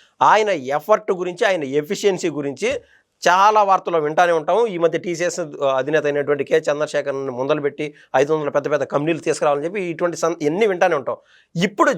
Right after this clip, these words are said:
జగన్మోహన్ రెడ్డి గారు ఏదైతే ఒక పాపం చేసి పోయినాడో అది కడుక్కోవడానికి నారా లోకేష్ గారికి ఒక్క సంవత్సరం కాలం కూడా సరిపోలేదు అని చెప్పి ఆయన బయటకు వచ్చి చెప్పినాడు. ఏంటంటే పిల్లోళ్ళు అసలు అక్కడ చదివినారా లేదా ఇవన్నీ అసలు బయటికి తీయడానికి మాకే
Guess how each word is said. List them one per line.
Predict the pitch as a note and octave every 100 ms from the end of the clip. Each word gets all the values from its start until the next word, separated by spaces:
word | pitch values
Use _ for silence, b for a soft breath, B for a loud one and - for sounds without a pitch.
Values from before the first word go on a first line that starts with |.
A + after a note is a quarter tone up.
| F3+
జగన్మోహన్ | F#3+ A#3+ A#3+ A3+
రెడ్డి | G3 F#3+
గారు | F#3 C#3+ F#3
ఏదైతే | F#3 G3 G#3+ F3 - _ -
ఒక | C#3+ D3+ E3+
పాపం | G3+ A#3 G#3+
చేసి | F#3+ F#3+ -
పోయినాడో | E3+ F3 C3+ F#3+ A#3 b b
అది | G3+ A3
కడుక్కోవడానికి | G3+ G#3 A#3+ A3 F3+ G3+ A#3+ G3
నారా | D#3+ G#3+ A3+
లోకేష్ | G3 F#3 E3+
గారికి | G3+ G3
ఒక్క | E3+ -
సంవత్సరం | G#3 G#3 G3 F#3
కాలం | F3+ F3
కూడా | F#3+ G3+
సరిపోలేదు | E3 E3+ G3 F3 D#3+ E3+
అని | E3+
చెప్పి | G#3 A#3+ b b F#3
ఆయన | C4 B3
బయటకు | A3 F#3+
వచ్చి | G3
చెప్పినాడు. | F3 E3 C3+ A#2 C3
ఏంటంటే | F3 F3+ F3 - b b -
పిల్లోళ్ళు | G#3+ B3+ A#3 F#3+
అసలు | F#3
అక్కడ | D#3 C#3
చదివినారా | F#3 A3 G#3+ F#3+ F#3+ F3
లేదా | F3 F#3
ఇవన్నీ | E3+ F#3 G#3 F3
అసలు | E3 D3
బయటికి | G#3+ A3+ G#3
తీయడానికి | G3 F#3+ G3+ G3 b b
మాకే | F3 A3+